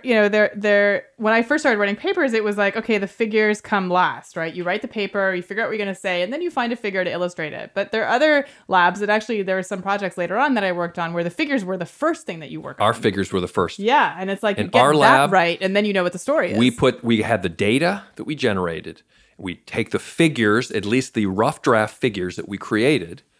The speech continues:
Speaker 2: to try to understand and to look at our results. We plot, we put them down on our conference room table, and we tried to understand what is the flow of information, what is the flow of story.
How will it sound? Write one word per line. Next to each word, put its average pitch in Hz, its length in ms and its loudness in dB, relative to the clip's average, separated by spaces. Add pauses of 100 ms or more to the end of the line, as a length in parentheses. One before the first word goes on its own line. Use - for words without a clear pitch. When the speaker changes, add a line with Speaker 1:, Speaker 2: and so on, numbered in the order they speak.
(180)
Speaker 2:
to - 80 -18
try 110 160 2
to 104 140 -2
understand 113 640 0
and 98 100 -6
to 98 80 -10
look 110 180 -2
at 127 60 0
our 95 140 0
results. 98 640 -4 (480)
We 104 100 -2
plot, 120 460 0
we 113 80 -6
put - 280 -4
them 113 200 0
down 104 520 0
on 101 580 -2 (460)
our 92 300 2
conference 113 460 -4
room 92 140 -4
table, 110 580 -2 (460)
and 104 100 -4
we 107 80 -4
tried 113 340 0
to 92 60 -2
understand 107 680 -4
what 101 180 0
is 107 180 -2
the 110 60 -10
flow 110 380 2
of 104 100 2
information, 98 600 -4
what 95 120 -6
is 92 140 -10
the 90 80 -12
flow 92 240 -2
of 85 100 -8
story. 123 480 0